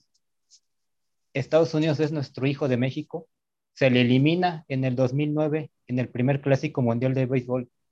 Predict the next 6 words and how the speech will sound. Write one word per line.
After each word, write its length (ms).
en 180
su 200
casa, 420
ante 340
su 200
público, 560